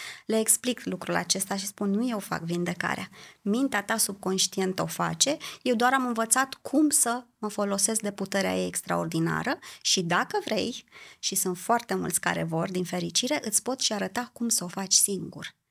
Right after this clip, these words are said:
Pentru că, de fapt, aici stă puterea și te ajut infinit mai mult, uh, să îți arăt cum să lucrezi singur cu această minte subconștientă,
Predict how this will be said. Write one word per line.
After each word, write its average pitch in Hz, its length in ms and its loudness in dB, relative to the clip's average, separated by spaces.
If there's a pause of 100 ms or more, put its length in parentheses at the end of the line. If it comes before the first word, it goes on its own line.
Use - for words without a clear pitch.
(200)
Pentru 190 300 -2
că, 180 140 -2
de 185 120 0
fapt, 226 380 0
aici 226 380 -2
stă 170 200 2
puterea 180 500 -2
și 269 180 2
te - 100 -2
ajut 214 280 0
infinit 233 640 -2
mai 185 200 -2
mult, 175 500 -4 (680)
uh, 196 260 2
să - 360 6
îți 196 200 4
arăt 190 260 0
cum 226 120 0
să 196 160 2
lucrezi 190 400 2
singur 202 340 2
cu 165 80 -4
această 170 420 0
minte 175 300 0
subconștientă, 165 1080 0